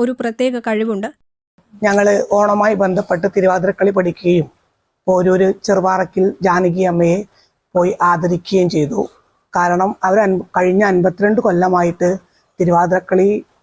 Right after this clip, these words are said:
Speaker 2: ഉപാസനയായി ഇരിക്കുന്ന അമ്മയാണ്. ഏത് പാട്ട് കിട്ടിയാലും ഉടനെ അത്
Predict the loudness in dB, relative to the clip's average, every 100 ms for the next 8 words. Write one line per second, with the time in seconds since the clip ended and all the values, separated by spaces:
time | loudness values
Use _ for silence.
0 | -6 0 0 0 -2 0 2 0 -2 -8
1 | _ -6 -6 -2 0 0 -2 _ -2 0
2 | 2 2 2 0 -2 _ _ _ _ _
3 | _ _ -2 0 2 0 0 -2 0 0
4 | 0 -6 _ -6 -2 0 2 2 0 -4
5 | -2 0 0 -2